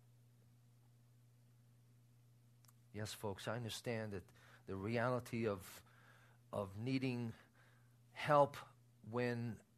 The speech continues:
fear has gotten us consumed, I understand that. But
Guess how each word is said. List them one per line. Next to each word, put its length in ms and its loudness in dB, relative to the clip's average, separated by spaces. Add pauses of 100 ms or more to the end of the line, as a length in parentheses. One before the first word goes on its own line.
(440)
fear 640 4
has 220 -2
gotten 360 4
us 160 0
consumed, 720 -2
I 100 2
understand 500 -2
that. 200 -4
But 120 -2